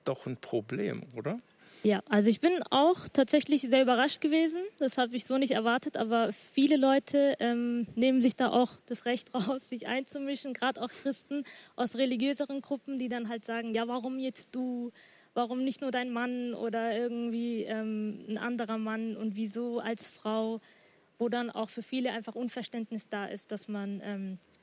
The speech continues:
Speaker 2: ja, seine eigene Berufungsgeschichte mit Gott hat und wo man auch vielleicht müde wird, das immer wieder zu erklären.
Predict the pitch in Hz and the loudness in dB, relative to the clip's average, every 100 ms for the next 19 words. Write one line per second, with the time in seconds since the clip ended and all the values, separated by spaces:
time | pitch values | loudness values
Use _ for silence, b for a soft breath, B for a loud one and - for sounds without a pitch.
0 | _ 233 233 233 233 247 254 226 240 - | _ -2 0 2 0 2 2 2 0 -2
1 | 294 - 294 302 - 285 277 - 247 - | -4 -4 -4 -6 -6 -6 -8 -6 -8 -6
2 | - 277 _ - - 226 226 233 220 220 | -6 -6 _ -20 -8 -4 -2 -2 -4 -6
3 | - 214 214 - 208 247 277 269 302 294 | -6 -4 -6 -4 0 0 0 -2 -4 -4
4 | 233 226 226 220 220 214 - 208 - 214 | -8 -6 -6 -4 -6 -8 -10 -12 -8 -8
5 | 233 | -8